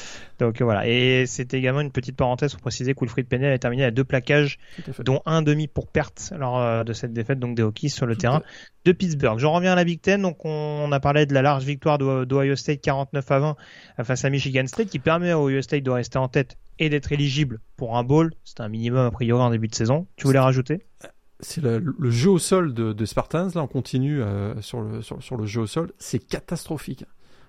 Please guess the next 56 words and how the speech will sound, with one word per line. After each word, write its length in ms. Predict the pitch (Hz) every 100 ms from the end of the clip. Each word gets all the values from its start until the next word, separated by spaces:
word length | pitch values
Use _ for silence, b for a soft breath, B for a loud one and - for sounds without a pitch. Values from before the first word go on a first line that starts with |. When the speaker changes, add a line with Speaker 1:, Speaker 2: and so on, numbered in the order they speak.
| b -
Speaker 2:
Tu 100 | -
te 40 |
souviens, 240 | 131 156 156
à 120 | 110
l'intersaison, 520 | 113 120 - 123 160
on 80 | 127
avait 200 | 107 107
dit, 300 | 110 147 135
ouah, 320 | 135 - - 113
il 60 |
y 40 | 135
a, 20 |
il 80 | 127
y 60 |
a 40 | 120
du 120 | 113
beau 180 | 110 180
monde, 440 | 214 214 208 185
il 60 | 127
y 20 |
a 60 | 120
Jarek 340 | 156 165 165
Broussard 440 | 135 170 - 185 -
qui 120 | 151
arrive 140 | 143
de 80 | 127
Colorado, 640 | - 147 139 139 139 156
il 20 | 139
y 40 |
a 40 |
Jalen 300 | 107 156 175 160
Berger 300 | 160 160 156
qui 60 | 165
arrive 160 | 143 139
de 100 | 143
Wis-, 200 | 143 - B B B
de 60 | 127
Wisconsin. 720 | 139 - 165 147 160 170 127 B B B
Ce 180 | - 151
monde-là 300 | 151 156 151
va 120 | 127
rejoindre 720 | 120 147 135 160 160 143 110
les 140 | 120 117
Elijah 460 | - 139 143 147
Collins, 460 | 135 151 151 160 156 -
les 120 | 127 107
Jordan, 400 | 131 120 143 139
euh, 380 | 123 117 113 117
Simmons 360 | - 147 151 147
qu'on 140 | - 113
avait 180 | 104
déjà 260 | 110 123 123
vus 140 | 120 123
la 80 |
saison 280 | 107 117 110
dernière. 360 | 110 117 165